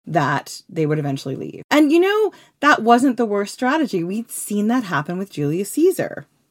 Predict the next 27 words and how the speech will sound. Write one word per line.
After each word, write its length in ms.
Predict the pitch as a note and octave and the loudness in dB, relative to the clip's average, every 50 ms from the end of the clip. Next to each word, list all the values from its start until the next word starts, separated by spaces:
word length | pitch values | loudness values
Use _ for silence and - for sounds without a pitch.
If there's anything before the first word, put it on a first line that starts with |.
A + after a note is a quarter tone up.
| _ - | _ 2
Boudica 520 | C#4 D4+ F4 F4 F#4 E4 F#4+ F#4 F4 C#4+ | 6 8 8 8 6 4 4 4 4 2
has 180 | A#3+ A#3+ A3+ - | 2 -2 -2 0
an 120 | G#3 G3+ - _ _ - | -2 -4 -4 _ _ -6
utterly 640 | - - A3+ A3+ G#3+ A3+ G#3+ G#3 G#3 G#3 - - - | -2 2 4 4 6 6 6 6 4 2 2 0 0
epic 460 | F#3 F#3+ F#3 - F#3+ F3 E3+ E3 - | 0 0 0 2 2 0 0 0 -2
call 400 | - - - E3 F3+ D#3 D#3 D#3 | -10 -12 -6 -2 0 2 2 0
to 140 | D3+ - - | 0 -2 -2
arms 380 | - D#3 D#3+ D#3 D3+ D#3+ D#3 - | 0 0 0 2 0 0 -2 -4
speech 520 | - - - F#3 F3 E3 D3+ - - - - _ _ _ _ _ - | -8 -8 -4 0 0 0 0 0 -4 -8 -18 _ _ _ _ _ -6
that 120 | - C4 - | -4 0 2
was 180 | B3 A3+ G3 | 2 2 2
written 300 | G3 F3+ G#3 E3+ F#3+ G3 | 2 0 0 0 0 0
by 160 | F3+ F#3+ F#3 F3+ | 0 0 -2 -2
Cassius 580 | F#3 - - F3+ D#3+ D#3 - E3 D#3 D#3 - | -4 -4 -4 -4 -4 -4 -2 -4 -4 -4 -4
Dio, 580 | - D#3+ D3+ C#3+ C#3 C3+ C3 A2+ A2 A#2+ - - _ _ _ _ _ - | -4 -4 -2 0 0 -2 -2 -2 -4 -6 -8 -10 _ _ _ _ _ 2
but 300 | - D4+ D#4 D4 C4+ - | 4 6 6 6 4 4
there's 340 | - A#3+ D4+ E4 E4+ C#4+ - | 2 2 2 2 2 2 2
no 420 | F4 E4+ D#4+ D#4 D#4+ D#4 D#4+ E4 | 4 4 6 6 6 6 6 6
way 240 | D#4 D4+ D4 D4+ D4+ | 6 6 6 4 4
that 180 | A#3 C#4 C4+ - | 4 2 0 2
Boudica 320 | B3+ A#3+ B3 A#3+ A#3 - | 2 0 2 0 0 -2
actually 480 | A#3 - - F#3+ G3 F#3 - - G3 F#3+ | -2 0 2 0 0 0 -2 -2 -2 -2
said 300 | F3+ - F#3 F3+ - - _ - | -2 -2 -2 -2 -2 -6 _ -4
any 460 | - F3 F#3 G3 G#3 A3 A3+ A3 G#3 | -2 0 2 2 4 4 4 4 4
of 120 | G3 F#3 F3 | 2 0 -2
the 120 | F#3+ F3+ | -4 -4
things 420 | E3+ - E3+ E3 D#3+ D#3+ E3 D#3 | -2 -2 -2 0 0 -2 -4 -4